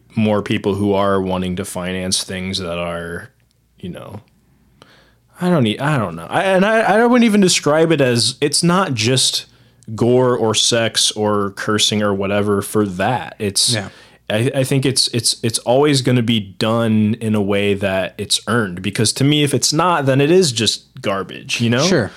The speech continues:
Speaker 1: So, like, uh, there's no way, like, me or other writers that, that have the same ideas would set out to just do that, you know? It's like,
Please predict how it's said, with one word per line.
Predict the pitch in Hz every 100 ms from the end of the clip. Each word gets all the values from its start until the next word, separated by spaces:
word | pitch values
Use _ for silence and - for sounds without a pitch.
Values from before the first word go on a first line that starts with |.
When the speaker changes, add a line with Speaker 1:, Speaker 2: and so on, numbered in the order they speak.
| - -
Speaker 1:
So, | 160
like, | 160 151
uh, | 147
there's | 139 147 135
no | 147 147
way, | 143 139 131
like, | 120 107 -
me | 107 110 110 107
or | 101 98
other | 101 98
writers | 90 95 95 95 - - - - _ _ _ _ _ _ -
that, | 95 101 104 98
that | 101 101
have | 98
the | 104
same | - 107 101 98 92 107
ideas | 101 92 107 120 101 98
would | 95 101 95 -
set | - 107
out | 98 110 -
to | 104
just | 104 - 113
do | 113 175
that, | - - -
you | 98
know? | 120
It's | 131 -
like, | 101 98